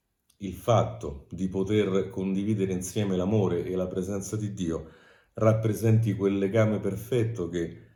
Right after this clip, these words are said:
anche se distanti fisicamente, ci fa sentire vicini l'uno all'altro.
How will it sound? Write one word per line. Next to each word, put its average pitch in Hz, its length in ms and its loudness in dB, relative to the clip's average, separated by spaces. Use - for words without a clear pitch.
anche 113 360 4
se 98 200 -2
distanti 92 880 0
fisicamente, 95 880 -4
ci 82 120 -8
fa 95 140 -2
sentire 92 640 -2
vicini 95 720 2
l'uno 87 580 -4
all'altro. 73 760 -6